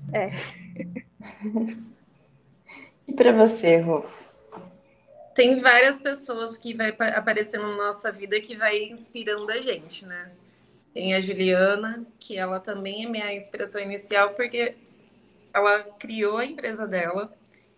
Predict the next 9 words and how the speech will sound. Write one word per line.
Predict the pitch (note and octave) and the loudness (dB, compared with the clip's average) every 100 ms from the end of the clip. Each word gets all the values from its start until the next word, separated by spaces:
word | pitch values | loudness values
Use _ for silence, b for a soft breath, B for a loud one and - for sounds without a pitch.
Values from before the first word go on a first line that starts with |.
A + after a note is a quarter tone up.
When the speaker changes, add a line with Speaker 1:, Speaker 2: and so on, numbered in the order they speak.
| - | -14
Speaker 3:
e | G#3 G#3 | -6 -2
ela | G#3+ A3 | 0 -2
pôde | A3+ A3+ A3 A3+ | -4 -6 -6 -6
contratar | A#3 A#3 A#3 A3 A3+ A3+ A3+ | -6 -4 -2 -2 0 0 0
pessoas | A#3+ - A#3 A3 C4+ - | -6 -6 -6 -4 -4 -6
pra | - G3 | -8 -6
trabalhar | - F#3 F#3+ F#3 | -4 -2 0 -2
também. | F#3 F#3+ F#3 F#3 | -4 -8 -8 -8
Então, | F#3 G3+ | -12 -10